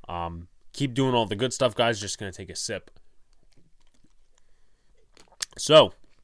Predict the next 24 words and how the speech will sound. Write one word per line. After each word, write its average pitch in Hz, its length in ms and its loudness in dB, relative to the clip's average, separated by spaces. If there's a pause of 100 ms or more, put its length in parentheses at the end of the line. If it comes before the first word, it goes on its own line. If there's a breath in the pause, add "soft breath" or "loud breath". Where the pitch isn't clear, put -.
(880)
you 113 160 -4
look 127 200 4
at 131 120 0
the 120 160 -4
quarterbacks. 117 680 0 (300 loud breath)
Daniel 120 280 -2
Jones, 107 320 -2
twenty-one 123 380 -4
to 107 60 0
thirty-two, 110 680 -4
hundred 104 280 -8
sixty - 260 -10
yards, 104 360 -2
five 107 460 0
yards 95 320 -4
per - 100 -20
throw. 104 460 -2 (400 soft breath)
No 135 260 2
sacks. - 800 0 (320)
That's 110 260 -2
actually 139 360 -2
pretty 131 240 -6
surprising. 104 720 -4
Uh, 80 180 -14